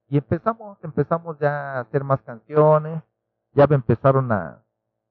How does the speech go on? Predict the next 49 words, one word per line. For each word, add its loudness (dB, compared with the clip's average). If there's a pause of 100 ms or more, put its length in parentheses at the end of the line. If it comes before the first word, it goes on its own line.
(420)
ya 4
empecé 2
a 4
memorizar 0
más 0
y -12
ya -4
yo 6
les 2
dije, 0 (520)
"Si -20
quieren 0
sacamos 0
unas 4
canciones 0
y, -20 (760)
pues, 0
con 0
armónica", 0 (180)
porque -2
yo 0
ya -2 (100)
empecé -2
a 0
ir -2 (100)
so-, -2
escuchando -2 (360)
y -18
como -10
que -6 (220)
mi 4
oído 6
se 2
fue 4
afinando. 0 (680)
Entonces 2
llegó 4
el 0
momento -2
que -6
yo 2
decía, -2
"¿Por -4
qué -6
las -2
canciones -2
que 0
yo -2
escucho, -10